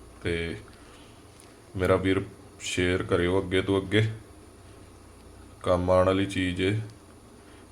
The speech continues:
ਦੋ ਦਿਨ ਲਗਾਤਾਰ ਪਾਉਣਾ, ਜਿੱਦਾਂ ਇੱਕ ਦਿਨ ਅੱਜ ਬਣਾ ਕੇ ਪਾ ਲਿਓ, ਕੱਲ੍ਹ ਨੂੰ ਫਿਰ ਤਾਜ਼ਾ ਬਣਾ ਕੇ ਪਾਉਣਾ। ਬਣਾ ਕੇ ਰੱਖਣਾ ਨਹੀਂ, ਜਿੱਦਾਂ ਆਪਾਂ ਗਰਮ ਪਾਣੀ ਬਣਾ ਕੇ ਰੱਖ ਲਈਦਾ ਨਾ,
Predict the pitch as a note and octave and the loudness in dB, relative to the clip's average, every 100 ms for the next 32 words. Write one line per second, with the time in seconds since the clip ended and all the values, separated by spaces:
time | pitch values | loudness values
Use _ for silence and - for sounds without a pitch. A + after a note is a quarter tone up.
0 | G2 G2 G2 G2+ G#2+ F#2+ F#2+ F#2+ G2+ G2+ | 0 2 4 6 6 6 4 4 2 2
1 | G2+ F2 G2 A2+ - - - - F2 F#2+ | 2 0 0 -2 -8 -18 -14 -10 -2 0
2 | F2+ - G2+ G2 F2+ G2 G#2+ G#2+ G#2+ G#2+ | 0 -2 0 2 2 0 4 4 6 4
3 | G2+ G2+ G2 G#2 G#2+ - - - - F#2+ | 2 0 2 0 -4 -12 -20 -10 2 4
4 | G2+ G#2+ G#2 G2+ G#2+ - - - F#2+ G2 | 4 4 4 4 4 -2 -2 6 6 6
5 | G2 G#2+ G2 F2+ F2+ F2 F2 G#2 A2 - | 4 4 2 0 0 0 2 0 -2 -8
6 | - - - - G#2 A2 G2 F#2+ G2 G2+ | -20 -20 -20 -4 4 8 8 6 4 4
7 | G#2 G#2+ F#2 F#2+ - - - - F#2+ E2+ | 4 4 4 0 -10 -20 -20 -8 -4 4
8 | G2 F#2+ G#2 G2 G2 F#2+ F2+ G2 G2+ G2+ | 4 4 2 4 4 4 4 4 4 2
9 | G#2+ G2 F2 F#2 - G2+ G2+ G#2+ G#2 | 4 4 4 2 2 0 2 2 2